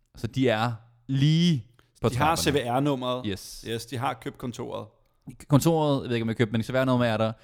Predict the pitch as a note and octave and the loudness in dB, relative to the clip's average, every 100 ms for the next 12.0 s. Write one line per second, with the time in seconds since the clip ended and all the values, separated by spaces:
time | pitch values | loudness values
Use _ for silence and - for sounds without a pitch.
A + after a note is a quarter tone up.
0 | _ _ A2 - A2+ A2 - B2+ B2 A2+ | _ _ -4 -2 -2 0 2 4 4 4
1 | A2 G#2+ G#2 - G#2+ A2 A#2+ G#2 F#2 G2+ | 0 -2 -4 -6 -4 -2 -2 -4 -2 -2
2 | F2+ G2+ F#2+ G2+ - A#2 F2+ - G#2 - | -4 -4 -4 -4 -6 -4 -4 -6 -8 -6
3 | G2 G2 G#2 G2 F2 G2+ F2+ A2 F#2 E2 | -6 -6 -6 -6 -2 -2 -4 -6 -8 -12
4 | - - F2 F2 _ _ F#2 F2 - F#2 | -16 -10 -10 -10 _ _ -8 -8 -8 -10
5 | - F2 F2+ - E2+ - - F2 - - | -8 -10 -10 -8 -8 -10 -14 -16 -18 -14
6 | E2+ F2 _ _ _ _ G#2+ E2+ D#2 - | -14 -14 _ _ _ _ -12 -12 -14 -20
7 | _ - - - _ _ _ _ _ _ | _ -20 -20 -20 _ _ _ _ _ _
8 | E3+ E3 C3 - F2 - G#2+ G2+ A#2 B2 | 8 8 6 -2 -6 0 2 2 0 0
9 | A#2 A2+ A2 A#2 A#2 - B2 G#2+ - _ | 0 -2 0 0 0 0 -2 -2 -12 _
10 | _ _ _ _ _ _ _ _ B2 G2 | _ _ _ _ _ _ _ _ -4 -4
11 | F2 D#2+ E2+ - G#2+ A#2+ A2+ - B2 A#2 | -4 -10 -10 -10 0 0 0 0 -2 -2